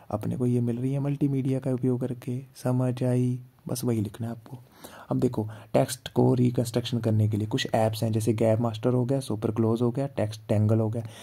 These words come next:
तो ये क्या करते हैं ना, बच्चे को अलाउ करते हैं कि तुम जो है वो मैनिपुलेशन कर सकते हो, किसकी, लेटर्स, वर्ड्स, सेंटेंसेस,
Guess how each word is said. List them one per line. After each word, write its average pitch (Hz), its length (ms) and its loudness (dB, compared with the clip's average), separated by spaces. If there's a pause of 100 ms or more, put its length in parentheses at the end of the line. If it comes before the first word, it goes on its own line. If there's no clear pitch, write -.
(160)
तो 139 60 0
ये 127 200 2
क्या 151 120 2
करते 131 260 -2
हैं 135 60 2
ना, 147 60 2
बच्चे 127 280 0
को 143 120 2
अलाउ 120 300 4
करते 123 280 -2
हैं 131 100 -2
कि 151 80 -2
तुम 135 240 2
जो 135 160 0
है 135 80 2
वो 143 100 2
मैनिपुलेशन 135 540 2
कर 127 120 -2
सकते 110 320 -4
हो, 104 100 2
किसकी, 120 580 2 (340)
लेटर्स, 127 460 4 (320)
वर्ड्स, 123 420 2 (140)
सेंटेंसेस, 120 600 0